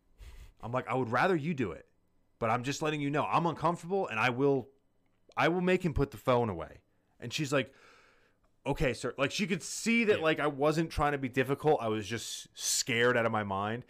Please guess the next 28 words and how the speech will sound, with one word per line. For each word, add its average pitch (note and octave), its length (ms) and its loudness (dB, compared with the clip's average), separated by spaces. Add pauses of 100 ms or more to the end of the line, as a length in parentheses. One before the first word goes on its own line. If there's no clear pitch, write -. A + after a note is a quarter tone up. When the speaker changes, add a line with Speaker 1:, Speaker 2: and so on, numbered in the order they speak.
(300)
Speaker 1:
So - 160 -2
she E3 160 -2
comes F3 260 -2
back E3 260 0
and B2+ 120 -10
she's C3 180 -10
like, B2 220 -2
"Sir, C#3+ 280 4
you," A2+ 240 -6
like, A#2+ 120 -4
she C3+ 100 -6
told D#3 240 2
me, F2+ 60 -8
"you G2 80 -8
need C3 80 -6
to A2 60 -8
put - 120 -10
the - 80 -18
phone - 220 -2
away." D#2 180 -8
And D#2+ 80 -10
he's A#2+ 160 -8
like, C#3 100 0
"What?" E3+ 240 2 (300)
And A#2+ 140 -2
I'm C3+ 80 0
just C3+ 200 -4
like, A2+ 280 -2